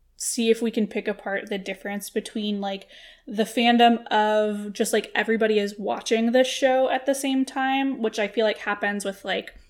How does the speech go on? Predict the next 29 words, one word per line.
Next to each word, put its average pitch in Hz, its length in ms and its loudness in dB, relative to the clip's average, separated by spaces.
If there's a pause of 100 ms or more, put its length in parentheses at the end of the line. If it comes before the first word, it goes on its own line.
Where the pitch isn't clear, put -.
(460)
it - 60 -18
happened 220 260 -2
with 226 240 0 (100)
The 214 140 0
Witcher, 220 720 2
happens 208 400 -4
with 196 160 -6
Succession. 214 920 -2 (100)
Um, 196 340 -2
I 202 120 -6
think 208 420 -6
I 208 140 2
am 247 100 4
not 254 200 4
watching 247 300 0
Eupho-, 247 420 -2
Euphoria, 254 680 0
but 208 100 -4
it's - 140 -4
definitely 208 280 -4
happening 202 460 -6
with 202 160 -6
Euphoria 208 520 -4
just 247 180 -4
'cause 214 140 -6
everyone 202 400 -4
is 196 100 -6
watching 190 380 -6
it 214 200 -4